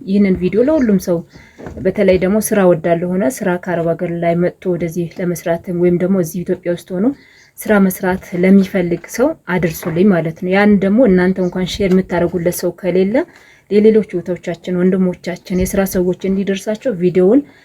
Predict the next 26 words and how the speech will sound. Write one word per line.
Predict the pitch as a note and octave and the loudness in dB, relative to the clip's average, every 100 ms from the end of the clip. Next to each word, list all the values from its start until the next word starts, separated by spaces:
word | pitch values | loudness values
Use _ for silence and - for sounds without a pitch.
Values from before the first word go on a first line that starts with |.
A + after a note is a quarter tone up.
| _ | _
ላይክ | F#3 F#3 F3+ | -2 -2 -2
አድርጉት። | F#3 E3 D#3+ E3 - - - | -6 -6 -10 -14 -18 -10 -2
እናንተ | F#3+ G3+ G#3+ | 2 2 2
ላይክ | F#3 F#3 - | 2 0 0
ካረጋችሁ፣ | E3+ E3 E3 E3 G3 | -2 0 -2 -6 -8
ኮመንት | G3 F#3+ F#3+ G3+ | -2 0 0 -4
ከጻፋችሁ | G3+ - G3+ G#3+ G#3 C4 | -8 -6 -6 -6 -8 -6
ዩቲዩብ | F3 F3 F#3 F3+ | -6 -4 -2 0
ራሱ | F3+ F3+ F3+ | -2 -2 -2
ሪኮመንድድ | F3+ F#3 F3 E3 F3 | -2 0 -2 -2 -4
ያደርገዋል። | F3 E3 E3 D#3+ D#3+ D#3+ _ _ _ - | -4 -4 -4 -2 -2 -4 _ _ _ -8
እሺ | F3+ - | -4 -2
አሁን | F#3 F#3+ | 0 2
ወደ | F3+ - | 0 -2
ቀጥታ | - F#3 F#3+ A#3+ | -8 -8 -4 0
ወደ | F#3 F3 A3 B3 | 2 4 2 2
ጥያቄ | E3 E3 D#3+ E3+ | -2 -2 0 -4
እገባለሁ | D#3+ D#3+ D#3+ D#3+ G#3+ | -2 0 0 2 2
ማለት | F3+ E3 - | 2 -2 -4
ነው። | F3 | -2
እና | G3 E4+ - _ _ _ _ - F3+ F#3 | 0 0 -4 _ _ _ _ -4 0 2
ዛህራ | F3 F3+ G#3 F#3+ F3 E3 D#3+ E3+ _ _ _ _ | 2 2 2 2 2 0 -4 -8 _ _ _ _
ዳዊት | G3+ G#3 G#3+ | 4 4 4
ግርማ | - F#3 F3+ E3 E3 | 0 0 0 -2 -2
የሚ-፣ | F3 F#3 F#3 F#3+ F#3 - | 2 4 2 0 -4 -4
የምትባል | F#3 F#3+ F#3+ G#3 E3+ G3 A3 | 4 4 4 0 -2 0 2